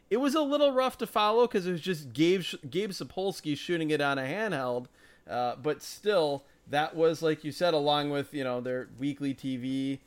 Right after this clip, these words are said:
uh, or, you know, some of their, you know, Extreme Warfare Volume Two and the like, uh, their videotapes, that was the business model. Uh, and then, as you, as you said, when E C W went away, R F Video, uh,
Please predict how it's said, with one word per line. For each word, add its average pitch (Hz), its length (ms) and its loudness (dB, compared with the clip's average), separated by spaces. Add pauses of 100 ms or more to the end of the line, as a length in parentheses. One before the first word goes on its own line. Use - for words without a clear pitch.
(360)
uh, 120 360 0
or, 127 320 -2
you 120 80 -6
know, 117 100 -8
some 123 200 -8
of 120 40 -6
their, 120 180 -4
you 117 80 -8
know, 110 120 -10 (100)
Extreme 190 480 2
Warfare 180 500 8
Volume 170 460 8
Two 190 240 4
and 139 140 2
the 131 40 2
like, 127 420 0 (320)
uh, 123 160 -2
their 127 160 -6
videotapes, 147 720 -4
that 139 320 -4
was 156 240 -2
the 135 100 -6
business 175 460 -6
model. 123 480 -4 (420)
Uh, 120 260 -4
and 123 200 -6
then, 127 200 -2
as 123 160 -6
you, 127 120 -16 (200)
as - 140 -12
you 104 60 -12
said, 156 240 -4
when 120 180 -6
E 113 140 -10
C - 160 -8
W 127 320 -2
went 120 180 -2
away, 156 520 0 (500)
R 127 200 4
F 139 180 2
Video, 127 600 0
uh, 113 380 -4